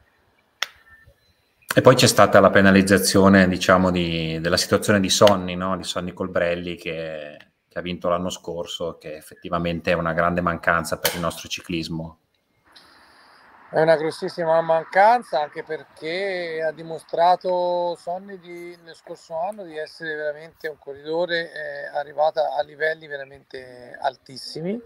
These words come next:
Speaker 2: e a meritarsi tutti quei successi che, che lui stesso ha, ha portato nel suo palmarès. Non,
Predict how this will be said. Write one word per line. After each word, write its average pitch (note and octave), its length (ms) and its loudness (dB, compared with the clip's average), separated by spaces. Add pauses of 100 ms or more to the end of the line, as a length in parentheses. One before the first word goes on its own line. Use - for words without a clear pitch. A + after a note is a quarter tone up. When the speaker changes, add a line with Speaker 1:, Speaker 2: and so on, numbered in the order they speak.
(1040)
Speaker 2:
e C#3+ 120 -2
a C#3+ 80 4
meritarsi C#3+ 760 2
tutti C3 220 -14
quei B2 140 -10
successi C3+ 560 -6
che, A#2+ 440 -10
che - 220 0
lui C3 200 -4
stesso C3+ 460 -2 (120)
ha, - 320 -2
ha - 40 -4
portato B2+ 580 2
nel A#2+ 140 -14
suo C#3+ 480 -4
palmarès. C3+ 800 -2 (1120)
Non, F#3+ 260 -16